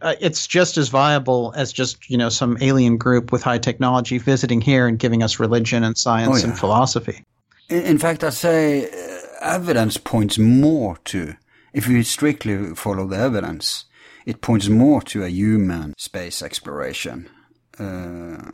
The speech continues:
Speaker 2: than advanced, uh, technology in the past. Then it points to visitors, because, uh, remember, the majority of the evidence fronted as alien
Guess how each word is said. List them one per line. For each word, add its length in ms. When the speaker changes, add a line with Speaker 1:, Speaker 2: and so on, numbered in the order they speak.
Speaker 2:
than 400
advanced, 720
uh, 300
technology 680
in 80
the 80
past. 580
Then 460
it 160
points 380
to 320
visitors, 520
because, 340
uh, 140
remember, 400
the 200
majority 680
of 160
the 100
evidence 760
fronted 680
as 560
alien 640